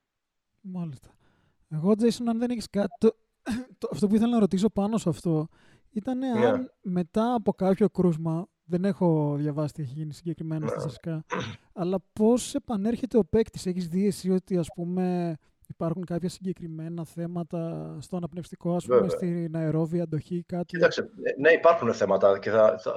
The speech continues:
Speaker 2: εμά-, εμείς έχουμε παραφέρει τέσσερις μέχρι στιγμής. Είχαμε τέσσερα κρούσματα, α, α, σε σχέση με αθλητές, έτσι, γιατί
Speaker 1: Ναι.
Speaker 2: είχαμε και πολλά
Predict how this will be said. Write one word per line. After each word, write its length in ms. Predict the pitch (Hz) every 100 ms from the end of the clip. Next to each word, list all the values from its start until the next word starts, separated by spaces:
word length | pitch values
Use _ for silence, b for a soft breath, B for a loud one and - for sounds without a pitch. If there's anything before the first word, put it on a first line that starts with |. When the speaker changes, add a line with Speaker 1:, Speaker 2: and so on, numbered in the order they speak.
| 131
Speaker 2:
εμά-, 460 | 120 139 147 143
εμείς 300 | 131 120 139
έχουμε 200 | 156 156
παραφέρει 380 | 143 127 120 143
τέσσερις 440 | 143 131 - 90 85
μέχρι 160 | 92
στιγμής. 460 | - 87 82 - -
Είχαμε 200 | - 113
τέσσερα 320 | 110 110 101
κρούσματα, 500 | - 92 87 80 80 82 80 - -
α, 260 | 107 117
α, 120 | 117 98
σε 140 | -
σχέση 220 | - 117
με 60 | 117
αθλητές, 360 | 120 120 104
έτσι, 160 | 104 107
γιατί 300 | 101 98 120 B -
Speaker 1:
Ναι. 80 | 170
Speaker 2:
είχαμε 240 | 160 127 113
και 120 | 95
πολλά 240 | 107 117